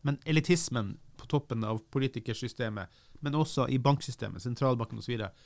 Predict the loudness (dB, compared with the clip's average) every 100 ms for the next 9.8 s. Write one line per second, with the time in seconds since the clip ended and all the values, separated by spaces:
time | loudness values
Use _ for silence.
0 | -20 -6 -6 -6 -10 -2 -2 -2 -4 -6
1 | -6 -2 -2 -2 -6 -20 -20 _ _ -20
2 | -20 -20 -20 -20 -20 -20 _ -4 -2 -2
3 | -6 0 6 10 10 10 8 2 0 2
4 | 4 6 6 6 6 4 6 6 4 2
5 | 2 2 4 2 0 -4 -4 -2 -2 2
6 | 4 4 2 -2 2 2 2 -2 -2 0
7 | 0 -2 -6 -8 -8 0 0 2 0 2
8 | 2 0 -8 -20 -6 -4 0 4 6 4
9 | 2 -2 0 0 -2 -2 -6 -8